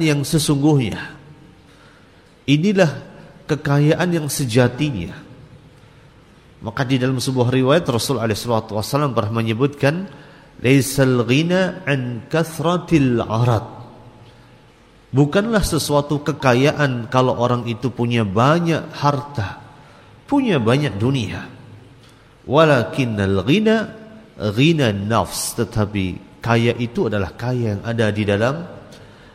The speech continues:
dalam dada, yang ada di dalam hati kita. Maka subhanallah, Bapak Ibu dimuliakan oleh Allah Subhanahu wa taala, semua orang pasti ingin hidup bahagia.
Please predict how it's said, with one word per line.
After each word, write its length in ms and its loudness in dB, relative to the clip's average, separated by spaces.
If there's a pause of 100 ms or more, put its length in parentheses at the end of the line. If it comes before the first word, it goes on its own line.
(140)
dalam 280 -4
dada, 560 -8 (800)
yang 160 0
ada 240 2
di 80 2
dalam 240 4
hati 240 2
kita. 480 -6 (1400)
Maka 160 0
subhanallah, 560 2
Bapak 240 2
Ibu 160 2
dimuliakan 480 2
oleh 160 0
Allah 240 0
Subhanahu 400 -6
wa 80 -2
taala, 240 -6
semua 320 -2
orang 160 2
pasti 320 0
ingin 160 -2
hidup 320 0
bahagia. 720 0